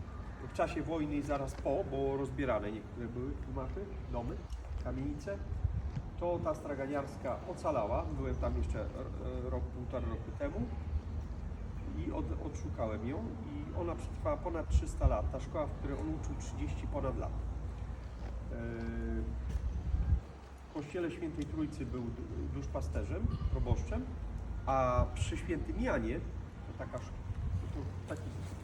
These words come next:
kościół, który jest już te-, podobnie jak tu oddany w obszar kultury, chociaż tamten jeszcze jest, że tak powiem, ze święceniami. Prawdopodobnie tam jeszcze są, odbywają się msze. Chociaż ja tam widziałem tylko, że jakby sztuką się zajmował, e, ten,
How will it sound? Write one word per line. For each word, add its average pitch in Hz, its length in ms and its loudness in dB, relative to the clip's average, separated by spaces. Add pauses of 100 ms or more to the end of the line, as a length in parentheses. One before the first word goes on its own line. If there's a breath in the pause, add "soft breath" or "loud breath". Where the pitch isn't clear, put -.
(100)
kościół, 190 360 -4
który 151 180 0
jest 147 160 0 (400)
już 156 160 0
te-, - 280 -2 (160)
podobnie 170 360 0
jak 139 120 2
tu 165 240 0
oddany 143 480 2
w - 240 -4
obszar - 260 2
kultury, 156 440 -2
chociaż 131 300 -2 (280)
tamten 151 320 0
jeszcze 143 300 -2
jest, 135 260 -2 (280)
że 131 120 0
tak 131 140 0
powiem, 131 260 2
ze - 80 4
święceniami. 131 600 0 (300)
Prawdopodobnie 131 680 -2
tam 127 260 -2
jeszcze 127 320 -4 (360)
są, - 180 -4
odbywają 120 640 0
się 120 260 0
msze. - 240 -2 (720)
Chociaż 139 260 0
ja 147 80 4
tam 139 160 0 (140)
widziałem 131 260 2
tylko, - 340 -2
że 123 240 -2
jakby 120 260 -2 (340)
sztuką - 380 -4
się - 160 -2
zajmował, - 480 -4
e, - 640 4
ten, - 100 10